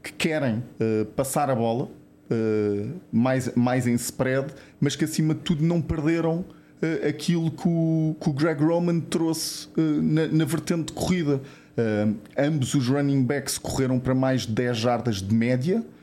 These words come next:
eh, por tentativa, eh, e o rookie, eh,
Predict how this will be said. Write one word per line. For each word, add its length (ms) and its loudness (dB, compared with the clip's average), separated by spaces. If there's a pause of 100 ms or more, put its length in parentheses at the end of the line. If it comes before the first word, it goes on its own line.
(340)
eh, 420 2 (440)
por 120 -10
tentativa, 720 0 (320)
eh, 160 -2
e 160 2
o 40 2
rookie, 540 -2 (320)
eh, 240 2